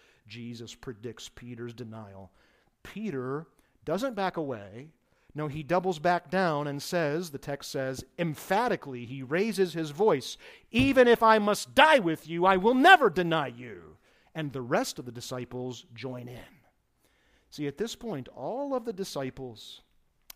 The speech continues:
they think that they, in their own strength,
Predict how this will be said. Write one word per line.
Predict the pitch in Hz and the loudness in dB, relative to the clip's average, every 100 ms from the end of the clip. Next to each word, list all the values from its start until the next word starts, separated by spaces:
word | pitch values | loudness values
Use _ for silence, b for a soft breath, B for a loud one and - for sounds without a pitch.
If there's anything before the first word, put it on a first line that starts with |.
| - | -12
they | 143 190 | -6 -6
think | 233 - 120 107 - | -6 -10 -12 -12 -16
that | 117 123 120 107 | -16 -16 -16 -14
they, | 120 95 113 185 _ b b b b b b | -14 -14 -16 -18 _ b b b b b b
in | 147 160 | -12 -6
their | 160 147 | -4 -4
own | 156 233 | -6 -8
strength, | 220 - 190 143 185 - - | -10 -10 -6 -6 -8 -12 -20